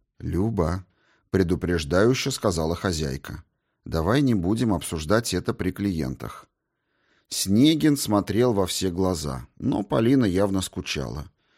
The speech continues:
Никаких переглядок с местными женщинами он не заметил.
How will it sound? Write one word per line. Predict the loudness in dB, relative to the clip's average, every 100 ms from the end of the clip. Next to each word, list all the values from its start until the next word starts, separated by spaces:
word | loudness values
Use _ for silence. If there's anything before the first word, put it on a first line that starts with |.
| _ _ 0
Никаких | 2 2 0 0 -2
переглядок | 0 2 4 4 4 4 2 2
с | -2
местными | 0 0 0 0 0
женщинами | 0 2 0 0 -2 0 0 0
он | 0 2
не | 0
заметил. | 0 -2 -2 -4 -6 -10